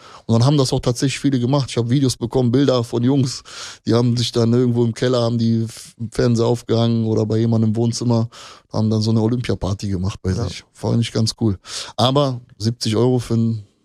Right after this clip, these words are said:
Speaker 1: Otto-Normalverbraucher in den heutigen Tagen, in der heutigen Zeit ist auch nicht wenig Geld, muss
Speaker 2: Ist
Speaker 1: man
Speaker 2: viel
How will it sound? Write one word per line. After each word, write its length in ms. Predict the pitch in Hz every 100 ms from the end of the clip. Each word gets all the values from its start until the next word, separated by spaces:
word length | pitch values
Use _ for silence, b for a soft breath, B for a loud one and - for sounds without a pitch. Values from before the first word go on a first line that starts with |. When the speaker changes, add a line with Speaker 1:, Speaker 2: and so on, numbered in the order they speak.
| -
Speaker 1:
Otto-Normalverbraucher 1120 | 110 117 110 117 120 113 117 120 117 120 113
in 60 | 113
den 140 | 110
heutigen 360 | 113 110 117 110
Tagen, 400 | 113 123 120 117
in 100 | 117
der 80 | 117
heutigen 320 | 113 - 113
Zeit 180 | - 113
ist 120 | 117
auch 80 | 127
nicht 180 | 131 131
wenig 260 | 135 131 131
Geld, 220 | 120 -
muss 120 | 110
Speaker 2:
Ist 80 |
Speaker 1:
man 60 |
Speaker 2:
viel 20 | 123